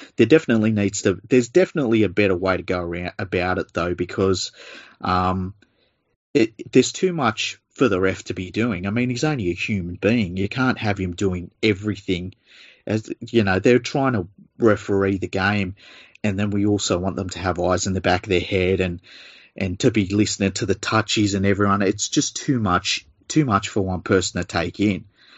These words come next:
Um, so I can't really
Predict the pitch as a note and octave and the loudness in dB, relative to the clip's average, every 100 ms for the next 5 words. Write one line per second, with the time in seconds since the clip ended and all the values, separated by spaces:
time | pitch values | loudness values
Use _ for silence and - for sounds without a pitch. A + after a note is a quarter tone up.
0 | - _ - F2 E2+ F2 F2+ F2+ E2+ - | -20 _ -6 0 2 2 0 -4 -8 -2
1 | - A#2 B2+ - D#3+ D3 - _ A2 A#2+ | 4 4 4 0 2 2 0 _ -2 4
2 | A#2 A2 A2 F#2 | 6 8 6 2